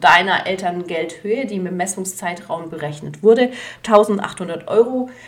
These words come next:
hast dann Einkünfte während dem Elterngeldbezug, die dazu führen, dass du auf den Mindestsatz zurückfällst,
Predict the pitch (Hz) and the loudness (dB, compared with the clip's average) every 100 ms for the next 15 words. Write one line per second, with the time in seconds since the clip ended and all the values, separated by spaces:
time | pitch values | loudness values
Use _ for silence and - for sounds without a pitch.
0 | - _ - 226 233 - 190 196 196 - | -20 _ -4 -2 -2 -2 -2 -2 -4 -2
1 | 220 226 226 220 - 202 185 214 220 202 | -2 -2 -4 -4 -4 -2 0 2 0 -2
2 | 202 208 208 - 185 196 180 185 170 160 | -2 -2 -2 -4 -4 -2 -2 -2 -2 -4
3 | - - - 277 - - 220 202 185 190 | -6 -12 -6 -2 -2 0 0 4 4 2
4 | 190 - 226 254 240 208 196 - 196 - | -10 -8 -4 2 2 2 0 -4 -6 -6
5 | - - 180 185 208 202 196 - 170 170 | -6 -6 -6 -4 -4 -4 -6 -6 -6 -4
6 | - - - 202 220 - - _ _ _ | -6 -6 -8 0 0 0 -12 _ _ _
7 | - - 208 269 440 - - | -6 4 6 6 2 0 -4